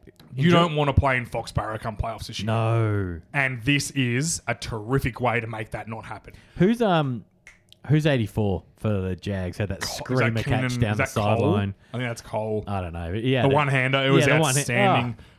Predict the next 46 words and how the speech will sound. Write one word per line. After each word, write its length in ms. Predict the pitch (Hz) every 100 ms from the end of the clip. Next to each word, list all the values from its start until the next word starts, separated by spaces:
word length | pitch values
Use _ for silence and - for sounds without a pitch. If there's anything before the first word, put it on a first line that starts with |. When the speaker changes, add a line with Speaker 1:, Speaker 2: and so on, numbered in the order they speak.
| _
Speaker 1:
The, 260 | 156 151 147
the 140 | 160
Speaker 2:
What 360 | 196 127 - -
a 40 |
Speaker 1:
number 280 | 143 151 160
Speaker 2:
screamer. 100 | 220
Speaker 1:
twelve, 360 | 185 135 147 139
the 100 | 139
guy 220 | 127 123
I've 80 | 123
never 280 | 131 131 123
heard 240 | 123 131
of, 160 | 131 123
who 100 | 120
made 240 | 120 120
that 140 | 113 104
really 400 | 113 123 123 120
good 140 | 120
long 260 | 117 120 117
touchdown. 420 | 120 120 135 127 - - -
Bortles 340 | 165 269 302
played 220 | - 131 113
really 360 | 113 131 135
well 200 | 117 117
in 60 | 120
this 120 | 113
game. 240 | - 101 107
Made 120 | 110
a 60 |
lot 220 | 107 127 139
of 100 | 117
good 220 | 135 117
passes, 500 | 117 120 - 123 113
a 20 |
lot 100 | 127
of 80 | 120
third 280 | - 123 117
down 260 | 117 120
conversions. 680 | 123 123 113 117 117 117 117 - - - _ _
They 140 | 135
looked 220 | 151 151 123
really 340 | 113 131 131
sharp, 420 | 120 120 120 123 -
all 200 | 156 175
without 300 | 196 156 143
Fournette. 340 | - 131 110